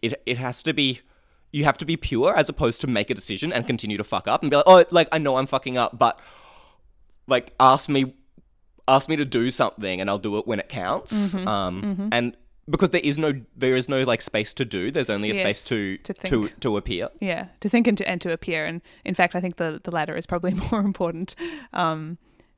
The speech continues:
Speaker 2: uh, yeah, like, I mean, there's a big, it's performative is what I'm trying to get at in all senses.
Speaker 1: Yeah, well, 'cause so much of, so much of the way online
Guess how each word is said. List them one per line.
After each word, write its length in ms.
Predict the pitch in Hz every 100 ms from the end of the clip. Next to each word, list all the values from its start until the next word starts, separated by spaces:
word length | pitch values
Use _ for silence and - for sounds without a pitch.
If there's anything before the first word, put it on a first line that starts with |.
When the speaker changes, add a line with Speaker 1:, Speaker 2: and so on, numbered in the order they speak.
| _ _ _ _ -
Speaker 2:
uh, 380 | 175 156 156 - - _ _ _ _ _ -
yeah, 300 | 185 151 -
like, 340 | 185 175 - -
I 120 | 190
mean, 140 | 180
there's 120 | 175 175
a 60 |
big, 240 | 170 165 - - _ _ - - _ -
it's 160 | 220
performative 500 | - 269 302 202 151
is 220 | 170 175 151
what 80 | 147
I'm 80 |
trying 200 | 170 170
to 180 | - 185 _ -
get 140 | -
at 320 | - 185 - -
in 140 | 180
all 100 | -
senses. 560 | - - 196 - 214 - _ _ _ - - -
Speaker 1:
Yeah, 80 | 214
well, 180 | 147 160
'cause 220 | 175 165
so 160 | - 175
much 220 | - -
of, 300 | 208 180 - -
so 160 | -
much 160 | 196 208
of 60 | 214
the 40 |
way 160 | 214 190
online 400 | 175 139 135